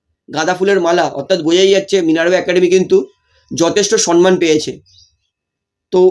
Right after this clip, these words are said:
খুবই খুশি মিনার্ভা একাডেমি, আমাদের দেশের নাম যতটা পুরো বিশ্ব ফুটবলে, ইউথ ফুটবলের নাম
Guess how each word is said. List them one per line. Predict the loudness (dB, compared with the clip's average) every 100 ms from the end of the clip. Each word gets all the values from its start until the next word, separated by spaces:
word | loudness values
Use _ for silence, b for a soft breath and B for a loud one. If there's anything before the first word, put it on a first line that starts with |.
| 0 _ _ _
খুবই | -4 -2 -2
খুশি | -2 -2 0
মিনার্ভা | 2 2 2
একাডেমি, | 0 -2 -2 -4 -10 _ _ _ -8
আমাদের | -4 -2 0 0
দেশের | 0 0 0
নাম | 0 -2 -2
যতটা | -4 0 -2 0
পুরো | 0 0
বিশ্ব | -4 -2 -2
ফুটবলে, | 0 2 2 2 0
ইউথ | -2 -4 -6
ফুটবলের | -6 0 2 2 0
নাম | 0